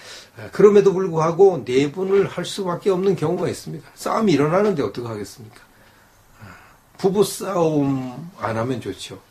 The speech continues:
근데 대부분 부부 싸움을 하잖아요. 예,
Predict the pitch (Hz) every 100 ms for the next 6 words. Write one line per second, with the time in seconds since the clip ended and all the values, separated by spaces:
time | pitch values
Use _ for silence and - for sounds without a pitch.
0 | _ _ - 202 208 175 165 180 208 196
1 | 156 175 156 190 156 123 101 101 113 92
2 | 95 _ _ _ _ _ _ - - _
3 | _ 110